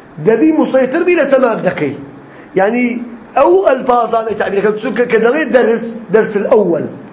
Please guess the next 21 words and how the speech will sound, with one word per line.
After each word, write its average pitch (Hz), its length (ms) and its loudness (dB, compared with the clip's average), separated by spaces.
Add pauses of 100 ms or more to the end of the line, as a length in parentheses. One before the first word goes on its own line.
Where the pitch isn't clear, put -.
(240)
ما 311 200 4
معنى 254 260 0
الدرس؟ 196 540 -4 (600)
أما 240 160 4
زول 247 260 2
بما 311 140 2
لكلمة 254 520 0
درس 247 280 -2
تيناقين. 220 640 0 (440)
درس 262 360 2
يعني 262 260 -2
ت-، 277 360 2 (240)
حديثك 233 420 -2
معنى 254 240 0
ديتن، 214 360 0 (480)
«ويدرس 247 760 0
الإسلام 247 720 -2
كما 262 300 2
يدرس 233 420 0
وشي 226 340 0
الثوب.» 190 400 0